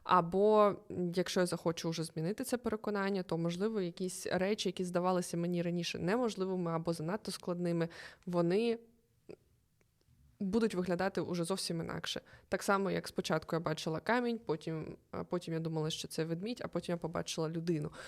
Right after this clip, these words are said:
Об'єкт один той самий, а скільки різних досвідів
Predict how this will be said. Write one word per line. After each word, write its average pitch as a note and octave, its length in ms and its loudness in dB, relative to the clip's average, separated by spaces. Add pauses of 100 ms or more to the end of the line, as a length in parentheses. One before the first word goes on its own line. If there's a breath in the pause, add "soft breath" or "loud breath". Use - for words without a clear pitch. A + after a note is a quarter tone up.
(1040 loud breath)
Об'єкт A3 480 4
один G#3+ 260 4
той G#3 140 4
самий, - 560 -2
а E3+ 280 2
скільки G#3 420 -2
різних F#3 380 0
досвідів G3+ 580 0